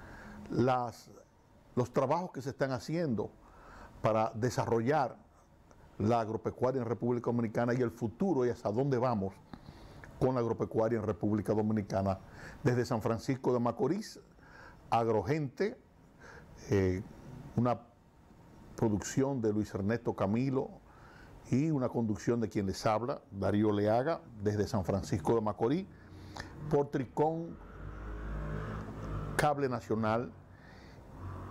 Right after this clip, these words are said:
y nos puede sintonizar en la web por somos T V punto cincuenta y seis,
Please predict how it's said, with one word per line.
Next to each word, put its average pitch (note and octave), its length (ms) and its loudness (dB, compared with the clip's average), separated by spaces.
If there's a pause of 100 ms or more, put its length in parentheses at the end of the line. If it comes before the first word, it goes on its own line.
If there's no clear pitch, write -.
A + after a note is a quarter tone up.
(500)
y B2+ 80 4
nos B2+ 120 0
puede E3+ 220 0
sintonizar C#3+ 640 -2
en B2+ 100 0
la A2+ 80 4
web A#2+ 300 2 (260)
por G#2 260 2
somos C#3 420 -2
T B2 100 2
V A#2+ 140 2
punto C3 360 -2
cincuenta G2+ 480 -2
y G2 40 0
seis, - 560 -4